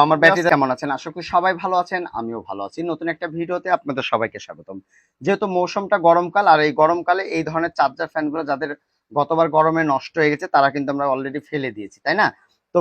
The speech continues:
ফেলে দেওয়াটাই আপনাদের আজকে ভুল কাজ হয়েছে। আজকের ভিডিওতে দেখাবো আপনাদেরকে যে এই ফ্যানটাতে দেখুন যে কি সিস্টেম করা হয়েছিল, যে এই সার্কিটটা পাওয়া যাচ্ছিল না। এই সার্কিটটা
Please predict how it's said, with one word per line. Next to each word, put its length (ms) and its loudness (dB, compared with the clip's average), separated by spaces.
ফেলে 280 6
দেওয়াটাই 340 8
আপনাদের 340 -2
আজকে 160 -4
ভুল 140 -2
কাজ 160 -4
হয়েছে। 200 -18
আজকের 380 4
ভিডিওতে 300 4
দেখাবো 280 6
আপনাদেরকে 340 0
যে 60 4
এই 160 2
ফ্যানটাতে 360 4
দেখুন 200 0
যে 60 6
কি 80 0
সিস্টেম 280 0
করা 200 10
হয়েছিল, 220 2
যে 80 2
এই 140 2
সার্কিটটা 420 2
পাওয়া 260 10
যাচ্ছিল 300 -2
না। 60 -16
এই 200 2
সার্কিটটা 420 4